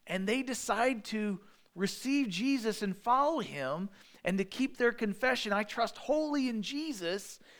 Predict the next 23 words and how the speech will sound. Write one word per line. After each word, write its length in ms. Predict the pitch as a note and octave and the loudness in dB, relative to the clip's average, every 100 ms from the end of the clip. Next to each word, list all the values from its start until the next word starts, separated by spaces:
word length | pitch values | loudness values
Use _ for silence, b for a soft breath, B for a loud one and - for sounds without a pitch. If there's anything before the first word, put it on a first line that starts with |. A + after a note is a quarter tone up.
| B B - | B B -6
And 160 | F3 | 2
yet, 260 | G#3+ A3 - | 4 4 0
if 200 | F#3+ F#3+ | -6 0
you're 140 | G3 | 2
waiting 420 | F#3 G#3+ C4+ C4+ B3 | 6 6 4 2 0
to 120 | A3 | 0
the 120 | F#3 | 0
tribulation 720 | - G3+ G3+ F#3+ F3 F3+ G3 | 0 0 4 4 4 0 -6
period 380 | - E3 F3 F3+ | -6 -2 0 0
to 60 | D#3+ | -2
make 300 | D3+ D#3 - | -4 -6 -6
your 160 | E3 | -8
profession 560 | D3+ - - C#3+ - D#3 | -8 -12 -4 -4 -4 -12
of 80 | C3 | -8
faith, 400 | C#3 D3+ F3 - _ b b b b b - | -6 -6 -6 -14 _ b b b b b -12
you 240 | D3+ F#3+ | -4 -4
will 420 | F3+ D#3 F3+ F#3+ | -2 4 6 4
die 360 | D#3+ D3 D3+ D#3 | 4 4 4 2
for 260 | - A#2 | -2 -6
that 460 | G2+ F#2+ G#2+ - - - _ _ - | -4 -6 -6 -10 -16 -20 _ _ -14
in 100 | B2+ | -10
the 80 | A2 | -8
tribulation. 680 | - A2+ A2 G#2+ - F2 | -8 -6 -4 -6 -8 -12